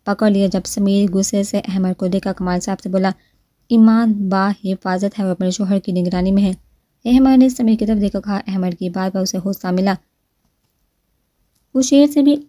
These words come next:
नावाकिफ नहीं था। वो जानता था कि टॉर्चर करने और धमकाने में शेर माहिर और ये काम करते हुए वो कितना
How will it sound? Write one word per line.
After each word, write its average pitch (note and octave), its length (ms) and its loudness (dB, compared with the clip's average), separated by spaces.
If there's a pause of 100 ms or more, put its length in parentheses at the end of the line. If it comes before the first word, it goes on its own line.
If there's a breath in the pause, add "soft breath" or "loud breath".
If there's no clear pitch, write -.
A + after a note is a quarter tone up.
नावाकिफ G3 760 -2
नहीं G3+ 220 2
था। F#3 200 -4 (340)
वो C#4+ 60 4
जानता A3+ 400 2
था G#3+ 160 2
कि - 440 -10
टॉर्चर A#3+ 420 0
करने B3 300 0 (100)
और G3 140 -2
धमकाने F#3+ 600 0
में F#3+ 180 2
शेर F#3+ 320 -4
माहिर F#3+ 460 -2
और F#3 140 -2
ये F3+ 160 -2
काम G3 300 -4
करते F#3+ 260 -8
हुए F#3+ 140 -2
वो F#3 120 -2
कितना G#3 460 -6